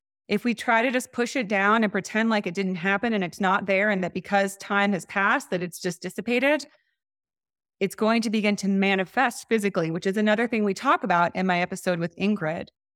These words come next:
She came to a point in her life where her childhood trauma that she didn't even know of consciously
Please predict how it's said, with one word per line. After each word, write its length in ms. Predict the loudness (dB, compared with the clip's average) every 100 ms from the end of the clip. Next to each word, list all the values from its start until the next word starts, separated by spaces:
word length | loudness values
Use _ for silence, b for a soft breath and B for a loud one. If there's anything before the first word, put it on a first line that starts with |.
| _ _ _
She 320 | -8 0 0
came 260 | 2 0 2
to 100 | 0
a 60 |
point 260 | -2 0 0
in 60 | 0
her 160 | 0
life 280 | 2 0 0 -8 _ _ _ _
where 560 | 2 4 6 4 0 -4 _ _
her 320 | -8 2 2
childhood 600 | 2 0 0 2 0 -2
trauma 680 | -4 0 2 2 0 -4 -8 -14 _ _ _
that 100 | -4
she 220 | 0 0
didn't 160 | 2 0
even 420 | 2 2 0 -6 _ _ _ _ _ _ -4
know 520 | 2 4 4 2 -2 _
of 340 | -2 -2 -4 -10
consciously 800 | -2 0 0 -4 -8 -10 -10